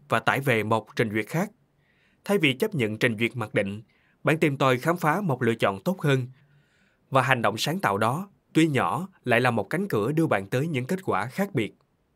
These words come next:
Các công ty dịch vụ khách hàng dùng trình duyệt mặc định Internet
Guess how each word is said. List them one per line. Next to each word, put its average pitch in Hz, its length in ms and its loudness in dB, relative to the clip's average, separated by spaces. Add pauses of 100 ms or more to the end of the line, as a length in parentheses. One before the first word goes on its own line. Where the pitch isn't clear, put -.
(840)
Các 202 160 -2
công 151 140 0
ty 139 140 4
dịch - 200 -2
vụ 107 140 2
khách 214 220 -4
hàng 107 320 -2
dùng 117 160 0
trình 110 200 -2
duyệt 110 180 -2
mặc 117 200 -6
định 107 320 -2
Internet 127 400 0